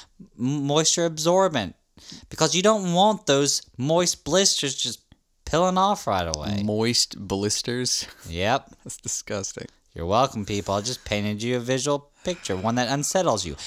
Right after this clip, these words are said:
Speaker 1: How about this? I just drunk a drink today called, like, unicorn something. It tasted like cotton candy. Just imagine this fluffy
Speaker 2: Called,
Speaker 1: little
Speaker 2: like, unicorn something?
Speaker 1: Yeah, it's called unicorn something, but just imagine just a little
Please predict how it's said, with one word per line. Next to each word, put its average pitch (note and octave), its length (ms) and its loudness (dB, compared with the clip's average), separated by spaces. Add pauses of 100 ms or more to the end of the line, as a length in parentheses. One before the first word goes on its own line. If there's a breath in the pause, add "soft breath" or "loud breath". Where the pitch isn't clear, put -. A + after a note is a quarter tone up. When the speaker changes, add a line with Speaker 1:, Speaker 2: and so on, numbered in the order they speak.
(120)
Speaker 1:
How G#2+ 160 2
about C3 320 2
this? - 580 0 (440 loud breath)
I D#3 140 6
just F#3 280 2
drunk A2 280 0
a A#2+ 60 -2
drink A#2 280 0
today B2+ 240 2
called, C3+ 240 0
like, C3+ 280 -2
unicorn D#3 520 -2
something. D#2 460 -8 (240 loud breath)
It F3+ 160 -6
tasted B2+ 300 -2
like A2+ 160 -2
cotton A2+ 320 -2
candy. F2 400 -8
Just G#2 200 0
imagine A#2+ 300 0
this G#2 160 -4
fluffy A2+ 340 2
Speaker 2:
Called, - 20 0 (120)
Speaker 1:
little G2+ 140 4
Speaker 2:
like, - 100 -8
unicorn G#2 640 -2
something? C3 600 -2 (100)
Speaker 1:
Yeah, C#3+ 200 2
it's C3+ 80 0
called E3+ 360 2
unicorn C#3 480 -2
something, F2+ 320 -6
but A2+ 220 0 (400 loud breath)
just D3+ 180 2
imagine E3 360 2
just C3 160 -2
a C#3+ 60 0
little B2 240 0